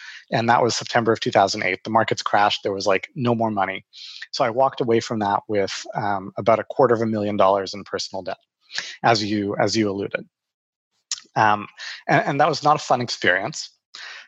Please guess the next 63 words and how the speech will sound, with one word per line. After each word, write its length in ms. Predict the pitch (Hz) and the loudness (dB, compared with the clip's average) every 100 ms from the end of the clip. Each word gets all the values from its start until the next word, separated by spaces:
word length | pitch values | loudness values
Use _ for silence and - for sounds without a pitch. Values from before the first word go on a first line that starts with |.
| _ | _
not 340 | 156 131 151 | 2 2 2
financially, 560 | - 131 117 208 - 139 | 0 -2 0 0 0 -2
but 100 | 127 | 0
also, 500 | 135 147 - 156 131 - | 0 0 0 0 0 -2
like, 300 | 123 117 - | -4 -4 -12
for 160 | - 143 | -16 -8
anyone 200 | 135 170 | -4 -2
who's 160 | 143 | -2
listening 280 | 139 - 147 | -2 -2 -4
to 100 | 127 | -4
this 160 | 120 - | -6 -6
who 80 | 110 | -8
hasn't 380 | - 131 131 | -4 -2 -4
had 240 | 107 120 110 | -4 -4 -4
the 100 | 110 | -6
experience 560 | 104 - 110 107 104 | -6 -8 -8 -8 -8
of, 80 | 110 | -4
like, 160 | 104 101 | -2 -2
a 60 | |
startup 360 | 117 - 110 110 | -2 0 2 2
company 400 | - 110 113 107 | -2 -4 -6 -8
imploding 580 | 101 104 - 104 110 123 | -10 -6 0 2 2 0
on 180 | 127 151 | -2 -2
you, 200 | 208 240 _ _ - - - - _ | -6 -8 _ _ -10 -10 -12 -16 _
it 100 | - | 0
feels 400 | - 180 196 180 - | 2 2 4 0 0
a 40 | |
lot 260 | 135 127 151 | 4 4 4
like 160 | 131 113 | 0 2
going 200 | 120 123 | 0 2
through 180 | 139 | 2
a 40 | 107 | 4
really 240 | 110 113 | 4 0
bad 260 | 104 101 90 | 2 0 2
breakup, 460 | 95 87 - - - _ _ _ _ - - _ _ | -2 -2 -4 -10 -18 _ _ _ _ -20 -20 _ _
right? 240 | 110 110 117 | 2 2 2
So, 400 | - 113 107 117 - | 2 4 4 0 -4
you 80 | 135 | 0
know, 120 | 107 | 2
it's, 200 | 107 - | 2 0
it's 320 | 110 120 - | -4 -4 -6
just 220 | - 143 | -4 -2
emotionally, 560 | 147 127 131 143 156 127 | 0 4 4 4 2 0
it's 180 | 117 113 | 0 2
rough. 280 | 101 101 - | 2 2 0
And 120 | 143 | 2
after 260 | 196 - | 2 2
you 60 | 214 | 0
go 160 | 147 147 | 0 2
through 160 | 147 | 0
a 40 | 117 | 2
really 200 | 123 120 | 2 2
bad 240 | 113 104 | 2 2
breakup, 280 | 214 240 - | 2 2 0
you're 120 | 131 | 0
not 120 | - | 2
ready 180 | 160 156 | 4 2
to 60 | 135 | 2
start 280 | - 113 | 0 0
dating 320 | 104 113 110 104 | 2 2 2 -2
again 240 | 101 98 | -2 0
right 180 | 98 98 | 2 2
away. 340 | 92 90 - | 2 2 0